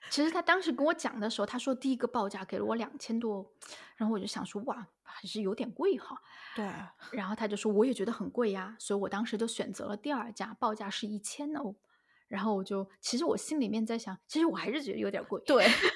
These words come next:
Speaker 2: 我只是刷个 <laughs>卧-，卧室跟过道，嗯， <laughs>
Speaker 1: 对吧？
Speaker 2: 我自己的想象，我觉得还是偏贵。
Speaker 1: 我也觉得。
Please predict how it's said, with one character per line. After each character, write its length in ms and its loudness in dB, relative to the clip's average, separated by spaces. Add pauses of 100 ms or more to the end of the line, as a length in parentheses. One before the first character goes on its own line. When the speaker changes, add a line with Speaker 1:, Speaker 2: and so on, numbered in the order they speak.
(100)
Speaker 2:
我 140 6
只 120 0
是 140 2
刷 280 -2
个 100 2 (200)
<laughs> 200 -8
卧-， 240 4 (100)
卧 120 4
室 260 0
跟 200 -2
过 260 0
道， 200 -4 (300)
嗯， 160 -6
<laughs> 960 2
Speaker 1:
对 100 12
吧？ 140 8
Speaker 2:
我 0 -
自 80 6
己 80 6
的 40 4
想 300 -2
象， 240 0
我 100 0
觉 160 -2
得 160 0
还 160 -2
是 140 -4
偏 300 -2
贵。 180 2 (380)
Speaker 1:
我 120 6
也 160 4
觉 180 -6
得。 200 -12